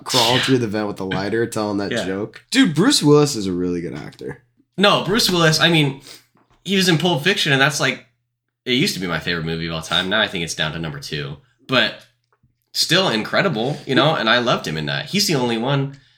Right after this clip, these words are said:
Speaker 2: uh, who has a happy ending, I
Speaker 1: I s-,
Speaker 2: think.
Speaker 1: <laughs> I saw a clip today of a movie he was in, and I really wanna watch it. I just can't remember what it was called.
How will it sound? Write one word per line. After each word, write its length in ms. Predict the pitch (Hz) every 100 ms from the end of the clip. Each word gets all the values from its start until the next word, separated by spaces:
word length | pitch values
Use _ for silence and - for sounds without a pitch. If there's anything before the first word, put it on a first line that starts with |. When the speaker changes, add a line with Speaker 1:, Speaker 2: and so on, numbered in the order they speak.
| _ _ 135
Speaker 2:
uh, 100 | 135
who 140 | 143
has 140 | 143
a 40 | 143
happy 340 | 139 143 151
ending, 420 | 147 110 101 98 _ _ -
I 40 |
Speaker 1:
I 20 | 143
s-, 100 | -
Speaker 2:
think. 320 | 104 - - -
Speaker 1:
<laughs> 80 |
I 60 | 156
saw 280 | 143 160 160
a 60 |
clip 380 | 160 - 117 135
today 400 | 101 90 82 170 - _ _
of 160 | - 110
a 60 |
movie 300 | 110 107 110
he 140 | 107 107
was 200 | 98 87
in, 160 | 85
and 280 | 82 113 95 -
I 80 | 107
really 300 | 113 123 123
wanna 240 | 117 104 98
watch 400 | 95 98 - 69
it. 140 | 64
I 40 | -
just 200 | - -
can't 200 | - 117
remember 180 | 104 104
what 140 | 87
it 40 |
was 120 | 87 -
called. 420 | - 90 69